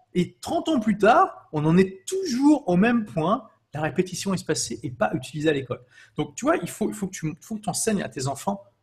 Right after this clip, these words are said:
comment apprendre. Il faut que tu, faut que tu leur apprennes comment utiliser la répétition espacée. C'est, c'est super facile aujourd'hui avec les logiciels sur ton smartphone.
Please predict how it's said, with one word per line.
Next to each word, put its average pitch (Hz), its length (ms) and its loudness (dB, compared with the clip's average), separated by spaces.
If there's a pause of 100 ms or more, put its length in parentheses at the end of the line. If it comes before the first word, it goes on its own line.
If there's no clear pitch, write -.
(140)
comment 160 300 2
apprendre. - 420 -4 (300)
Il - 40 -20
faut 175 120 4
que - 40 -6
tu, - 160 -6
faut - 80 -4
que 175 60 -6
tu 202 100 -2
leur 180 180 8
apprennes 160 540 2
comment 139 220 -4
utiliser 135 200 -6
la 135 60 4
répétition 127 460 -2
espacée. 156 320 -2
C'est, 143 160 -4
c'est 131 160 -6
super 165 320 0
facile 147 260 -4
aujourd'hui 127 280 0
avec 127 100 -4
les 131 60 -2
logiciels 120 400 0
sur - 180 -10
ton 113 140 -16
smartphone. 160 600 -2